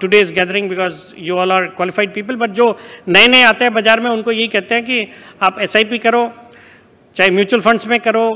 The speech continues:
या फिर मेरी तो ये भी राय होती है कि कई जैसे अच्छी quality के स्टॉक्स हैं, आपको different, अनिल जी ने कई sectors बताए which look good,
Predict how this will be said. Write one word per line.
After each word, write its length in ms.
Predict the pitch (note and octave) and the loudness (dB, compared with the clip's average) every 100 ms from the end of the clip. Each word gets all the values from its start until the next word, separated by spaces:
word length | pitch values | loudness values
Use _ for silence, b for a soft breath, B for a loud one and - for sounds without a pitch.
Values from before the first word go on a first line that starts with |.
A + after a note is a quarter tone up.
| G#3 | 2
या 160 | B3+ | 2
फिर 280 | C4 C4 A3+ A3+ - - | 2 0 -4 -12 -20 -10
मेरी 300 | G#3 G#3+ A#3 | 0 2 2
तो 120 | A#3+ | 2
ये 140 | A3 | 2
भी 120 | A3+ | 2
राय 200 | A#3 A3+ | 4 4
होती 220 | A3+ A3 A#3 | 4 0 -2
है 80 | |
कि 220 | A3+ A#3+ G#3+ - | -2 -2 -4 -4
कई 420 | - A3+ G#3+ A3 - | -2 -2 -4 -12 -10
जैसे 280 | F#3+ - G#3+ | -6 -2 -2
अच्छी 280 | F#3 - A3+ | -2 -4 -2
quality 340 | G#3+ G#3 G#3 | -2 -2 -4
के 120 | G#3+ | -4
स्टॉक्स 380 | G3 G#3 F#3+ - | -2 -2 -2 0
हैं, 180 | F#3 E3+ | -2 -2
आपको 420 | F3+ F#3+ - G#3+ | -2 -4 -2 -2
different, 380 | F#3 D#3 G#3+ G3+ | -2 -4 -4 -4
अनिल 220 | F#3 G#3 | -4 -2
जी 100 | G#3 | -2
ने 120 | G#3+ G#3+ | -4 -4
कई 180 | G#3 | -4
sectors 380 | F#3+ G3 - G3 F3+ | -2 -4 -4 -4 -2
बताए 260 | F#3+ G3 F#3 F#3+ | 0 0 0 -6
which 200 | F3 G3 | -8 -6
look 160 | F3+ F#3+ | -2 2
good, 180 | G3 | 0